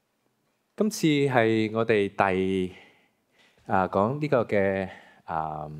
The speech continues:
全教會呢個系列，愛點，愛同埋明白教會嘅呢個系列嘅最後一講啦。記唔記得我哋講咗幾多次啊？四次。已經講咗四次啦，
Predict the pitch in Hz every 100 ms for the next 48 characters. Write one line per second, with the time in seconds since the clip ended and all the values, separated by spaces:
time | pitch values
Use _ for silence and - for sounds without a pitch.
0 | 76 _ - - 87 104 104 101 104 117
1 | 147 - _ _ _ _ 123 110 101 87
2 | 85 87 - _ _ _ _ _ _ -
3 | 101 98 95 - 101 107 - 98 92 90
4 | 92 85 78 76 71 - _ _ _ _
5 | 110 87 78 76 78 - 82 80 78 78
6 | 92 104 - 87 87 95 80 78 76 80
7 | 78 76 73 - 87 80 85 - 71 78
8 | 78 _ _ _ _ _ _ _ 101 98
9 | 113 104 101 101 107 104 120 - 107 95
10 | 98 - _ _ _ _ _ _ _ _
11 | - - - - 104 117 139 143 107 110
12 | 120 117 101 - 95 95 95 92